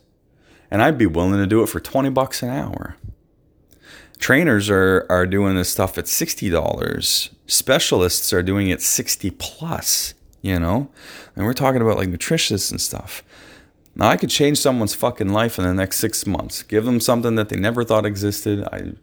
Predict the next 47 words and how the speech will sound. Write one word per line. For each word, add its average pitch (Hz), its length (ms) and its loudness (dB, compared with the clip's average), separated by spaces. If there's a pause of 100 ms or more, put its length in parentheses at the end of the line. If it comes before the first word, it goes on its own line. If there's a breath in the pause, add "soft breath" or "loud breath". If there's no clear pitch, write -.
(300 soft breath)
shred 117 300 0
a 107 60 4
hundred 107 360 0
pounds, 101 340 0
make 101 180 -2
them 98 120 -4
strong, 92 340 -2
put, 101 260 -6
you 80 220 -4
know, 101 280 0
put, - 360 -4
put 113 140 -4
some 104 160 -2
muscle 98 340 -2
on, 95 220 2
blah, 107 120 2
blah, 98 220 0
blah, 90 200 -2
blah, 101 340 4
blah. - 80 -16 (460 loud breath)
I, 95 80 0
I 98 40 2
could 101 160 -6
give 104 160 2
them 98 140 0
confidence. 98 640 -2
I 92 80 0
can 95 120 -4
train 92 280 -4
them. 95 140 0
I 92 80 0
can 95 120 -10
do 92 140 0
this 92 160 -6
and 90 240 0
that. 87 260 0
I 87 140 -2
can 90 100 -4
do 82 120 -2
that. - 300 -6 (1300 loud breath)
I 98 140 4
understand 98 500 2
a 87 60 2
lot 82 680 4
about 85 340 0
that 82 180 -4
stuff. - 440 -6